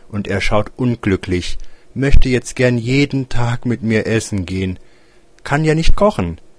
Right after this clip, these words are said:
nicht einmal so etwas Einfaches, wie ich das jeden zweiten Tag tue. Nein, er kann gar nichts.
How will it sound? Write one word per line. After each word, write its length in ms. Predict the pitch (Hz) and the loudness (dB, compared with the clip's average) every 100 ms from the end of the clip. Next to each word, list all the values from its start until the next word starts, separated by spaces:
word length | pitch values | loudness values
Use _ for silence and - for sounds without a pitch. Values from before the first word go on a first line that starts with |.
| _ - | _ -2
nicht 280 | 123 - | 4 4
einmal 340 | 117 123 120 110 | 4 0 0 -2
so 100 | 120 | -4
etwas 520 | 117 - 117 - - | -6 -4 -4 -4 -6
Einfaches, 680 | 110 151 - 127 123 113 - - - - - | -4 -4 -2 -4 -2 -6 -10 -20 -20 -20 -12
wie 220 | 113 - | -6 -2
ich 80 | - | 0
das 260 | 131 117 - | 0 -2 -4
jeden 320 | 139 143 131 | -4 -2 -8
zweiten 460 | - 117 110 123 | -2 -2 -2 -6
Tag 360 | - 196 214 - | 0 0 0 -6
tue. 380 | - 101 90 87 - - - _ - _ _ _ _ | -6 -6 -6 -8 -10 -10 -20 _ -20 _ _ _ _
Nein, 380 | 139 160 104 85 - - _ _ _ _ _ | -4 0 0 -4 -14 -20 _ _ _ _ _
er 100 | 107 | -6
kann 240 | 110 170 160 | -6 -6 -2
gar 200 | 107 90 | -2 -2
nichts. 440 | 87 - - - | 4 4 4 -6